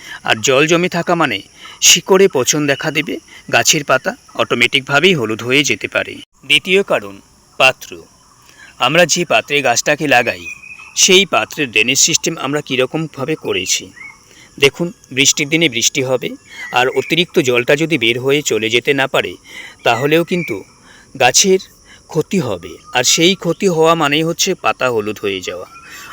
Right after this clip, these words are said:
ড্রেনেজ সিস্টেম ঠিকঠাক করেছেন কিনা সেটা লক্ষ্য করুন। যদি না করে থাকেন, কোনো কিছুর মাধ্যমে প্রচুর পরিমাণে ছিদ্র করে দিন, যেন জলটা চলে যাওয়ার রাস্তা হয়।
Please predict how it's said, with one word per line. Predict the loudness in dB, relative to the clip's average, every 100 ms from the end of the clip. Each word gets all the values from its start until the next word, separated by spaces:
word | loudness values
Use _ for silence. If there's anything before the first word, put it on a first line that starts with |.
| -20 -18 -6
ড্রেনেজ | 6 6 6 2
সিস্টেম | 2 0 0
ঠিকঠাক | -2 -6 -2 -4 -2
করেছেন | -2 0 0 -2
কিনা | -4 -2
সেটা | 0 0
লক্ষ্য | 0 -4 -10 -12
করুন। | -12 -14 -20 -20 -20 -20 -20 -14 -6
যদি | -2 2
না | 4 4
করে | 2 -2 -2
থাকেন, | -4 -6 -8 -10 _ -20 -20 -20 -14 -6
কোনো | -4 -2
কিছুর | -2 -2
মাধ্যমে | -2 -2 -4 -6 -4 -4 -8 -20 -20 -18 -18 -8
প্রচুর | -4 -2 -2 -2
পরিমাণে | -2 -2 -2 -2
ছিদ্র | -2 -2 -6 -8
করে | -6 -8
দিন, | -12 -18 -20 -16 -4
যেন | -2 -2
জলটা | -4 -4 -2 -4 -6 -20 -18 -6
চলে | -2 0 0
যাওয়ার | 2 0 -2 -10 -16 -4
রাস্তা | 2 2 2 0
হয়। | -4 -12